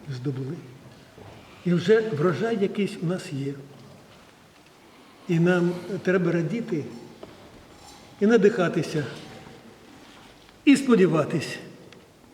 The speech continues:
Навіть тоді, коли здається, що надії ні на що нема, а все одно надіятись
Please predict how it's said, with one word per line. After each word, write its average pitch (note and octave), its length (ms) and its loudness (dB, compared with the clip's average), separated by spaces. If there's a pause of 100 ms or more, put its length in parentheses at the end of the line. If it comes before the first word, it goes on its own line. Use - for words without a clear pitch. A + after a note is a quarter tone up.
(580)
Навіть A#3+ 340 4
тоді, A3+ 220 6
коли G#3+ 340 6
здається, G#3 460 2
що G#3 140 2
надії G3 320 2
ні F#3+ 100 2
на F#3 160 2
що F#3+ 180 2
нема, A3 340 2
а F#3+ 60 0
все - 200 0
одно F3 240 2
надіятись D3+ 840 0